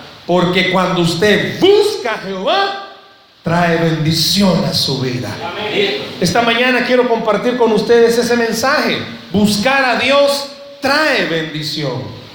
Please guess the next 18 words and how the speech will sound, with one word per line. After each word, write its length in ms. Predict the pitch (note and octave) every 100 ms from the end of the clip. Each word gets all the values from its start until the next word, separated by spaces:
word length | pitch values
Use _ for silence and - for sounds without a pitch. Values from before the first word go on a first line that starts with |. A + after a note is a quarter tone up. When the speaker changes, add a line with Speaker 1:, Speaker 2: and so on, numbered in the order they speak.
| - -
Speaker 1:
Buscar 520 | G#3 - G3+ C#4 D4
a 140 | C4
Dios 460 | B3 C4 D4+ D4 - - - - - - -
trae 460 | D#4 D#4+ D4 F#3+
bendición. 680 | D3+ D3 C3+ C3+ C3+ C3 A#2 G2+ A2 - - -
No 260 | B3+ E4
es 320 | F4 G4 F#4+ C#4
lo 220 | C4 B3+
que 100 | A#3+
en 200 | A3+ D4+
ese 220 | F4 F4
momento, 540 | C#4 B3 C4+ E4+ - D4
y 100 | -
por 180 | B3+
eso 220 | D#4 - C#4
Osea 300 | - D4+ D4
se 160 | C4+
para 680 | B3+ C4 D4+ D4+ D4 - -